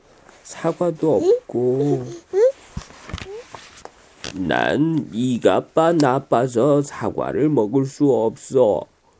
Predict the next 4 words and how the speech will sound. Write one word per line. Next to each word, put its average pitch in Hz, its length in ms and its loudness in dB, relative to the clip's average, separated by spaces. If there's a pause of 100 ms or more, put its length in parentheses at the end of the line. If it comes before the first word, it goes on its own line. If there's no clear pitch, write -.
소년이 113 540 -4
말했습니다. 95 920 -10 (2000)
"내게는 156 680 -2
이제 139 320 -4